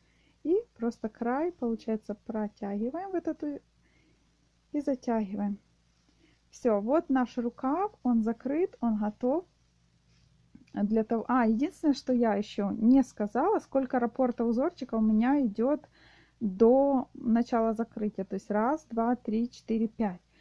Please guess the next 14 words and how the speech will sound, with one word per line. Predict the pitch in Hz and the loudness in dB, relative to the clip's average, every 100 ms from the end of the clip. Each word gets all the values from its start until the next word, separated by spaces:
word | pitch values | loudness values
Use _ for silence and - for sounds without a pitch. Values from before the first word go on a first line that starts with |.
| _ _ _ - | _ _ _ 0
Пять | 240 254 254 254 | 2 4 0 0
раппортов | 240 - 254 226 - 208 | -2 0 0 0 -4 -4
узора | 233 226 269 392 349 | -2 0 2 4 4
я | 247 | 2
провязала | 233 240 220 226 208 247 311 349 277 247 _ | 0 -2 -2 -2 0 0 2 2 0 -2 _
до | 220 208 247 | 0 4 4
подмышки. | 240 226 214 220 403 - - 220 - - - - - - | 4 0 2 4 2 -2 -8 -8 -8 -20 -20 -20 -14 -4
И | 254 | 2
вот | 247 254 | 2 4
верхушечка | 254 - 392 - 339 - 247 | 0 2 0 0 -6 -2 0
наша, | 226 208 - | 2 0 -4
получается, | 214 226 240 - 247 294 311 - 254 240 240 226 214 - _ _ _ _ - | -4 -2 -2 -2 0 0 0 -2 -2 2 2 2 -2 -8 _ _ _ _ -6
два | 208 202 233 269 | -4 2 4 4
раппорта. | 247 - 190 180 - | 0 -4 -6 -6 -10